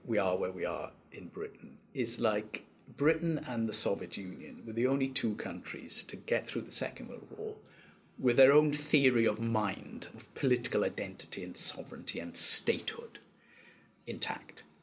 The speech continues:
Whilst the Soviet Union was invaded, it did push back the Nazis. Britain was never invaded. We stood firm. We were platform then for the free world to liberate Europe. The British state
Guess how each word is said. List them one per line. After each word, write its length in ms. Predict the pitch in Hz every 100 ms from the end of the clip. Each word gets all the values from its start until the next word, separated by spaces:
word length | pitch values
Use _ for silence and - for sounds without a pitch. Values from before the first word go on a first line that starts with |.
| - -
Whilst 260 | 117 117
the 60 | 120
Soviet 340 | 147 131 131
Union 360 | 131 123 123 120
was 140 | 113
invaded, 580 | 110 110 107 104 120 113
it 200 | 113 117
did 360 | 123 123 - -
push 240 | 123 -
back 280 | 120 104 87
the 80 | 95
Nazis. 640 | 92 - - 85 - - - - _ -
Britain 320 | 139 139 123
was 140 | 117
never 260 | 110 113 104
invaded. 600 | 107 107 110 117 117 -
We 100 | 117
stood 400 | - - 127 117
firm. 520 | - 101 92 - 113 - -
We 140 | 110 98
were 140 | 95
platform 580 | - 131 - - 113 107
then 380 | 101 87 - - - - -
for 100 | -
the 100 | 98
free 340 | - - 117 113
world 440 | 104 90 80 - -
to 100 | -
liberate 560 | 104 95 95 85 82 -
Europe. 420 | 98 101 - - - - -
The 80 | 117
British 380 | 123 131 131 -
state 360 | - 110 110